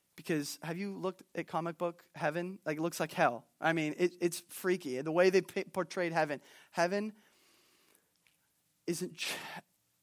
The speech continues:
eternity with Jesus Christ is where it's at. But for the soul that rejects Jesus, there is a lake of fire in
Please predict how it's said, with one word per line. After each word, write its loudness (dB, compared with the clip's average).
eternity -2
with -2
Jesus -6
Christ -4
is -8
where -4
it's -8
at. -8
But 0
for -2
the 2
soul 6
that 6
rejects 4
Jesus, -2
there 2
is 4
a 4
lake 4
of 0
fire 2
in -6